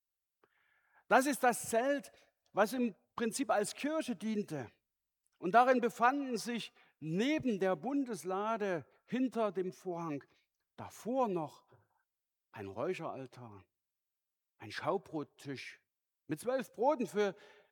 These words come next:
jeden Stamm im Volk Israel ein Fladenbrot und der siebenarmige Leuchter.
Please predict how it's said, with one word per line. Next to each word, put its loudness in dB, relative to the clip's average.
jeden -4
Stamm -6
im -16
Volk -10
Israel -8
ein -6
Fladenbrot -14
und 0
der -10
siebenarmige -6
Leuchter. -12